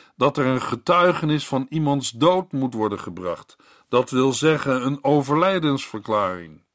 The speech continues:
Met de woorden "er moet eerst iemand sterven" wordt degene bedoeld van wie het testament afkomstig is, de erflater.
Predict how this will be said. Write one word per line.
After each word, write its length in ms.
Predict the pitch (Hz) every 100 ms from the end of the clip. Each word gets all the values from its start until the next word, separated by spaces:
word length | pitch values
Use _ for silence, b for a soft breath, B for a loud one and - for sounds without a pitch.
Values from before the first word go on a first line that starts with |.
| _ _ _ _ _ _ _
Met 180 | 123 143
de 100 | 143
woorden 360 | 160 165 151
"er 200 | 135 143
moet 240 | 147 156 -
eerst 360 | 160 165 151
iemand 340 | 151 143 127 117
sterven" 800 | - 165 165 113 87 85 139 160 b b b -
wordt 400 | 135 135 - 123
degene 480 | 135 147 151 143
bedoeld 540 | 117 104 110 123 143 - b b
van 260 | - 190 180
wie 180 | 143 101
het 120 | 107
testament 640 | 127 123 131 120 135 139
afkomstig 800 | 151 151 - 214 208 - - 123
is, 380 | 95 - - _
de 200 | 160 165
erflater. 920 | - 135 160 117 104 101 90 85 -